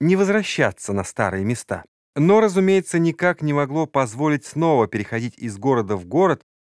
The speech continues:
и избывать податей. Но если в посаде, в тягле было тяжело,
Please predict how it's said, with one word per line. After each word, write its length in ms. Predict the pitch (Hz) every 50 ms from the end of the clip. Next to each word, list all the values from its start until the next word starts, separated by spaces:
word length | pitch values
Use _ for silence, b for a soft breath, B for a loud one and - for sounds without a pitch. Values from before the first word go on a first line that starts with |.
| _
и 260 | - 160 196 202 196 - _ _ _
избывать 680 | - 170 160 127 117 131 123 107 113 135 143 135 - - _
податей. 720 | - 143 139 123 101 95 95 - - - - 90 - _ _ _ _ _ _ _ _ _ _ _
Но 160 | 104 110 113
если 380 | 113 113 131 151 143 - - 131
в 100 | 113 -
посаде, 640 | - 123 113 - - - 135 160 165 139 95 92
в 120 | 90 - -
тягле 440 | - 123 135 147 147 123 123 117 101
было 260 | 95 123 139 131 117
тяжело, 600 | - - 110 92 98 107 104 113 143 175 160 113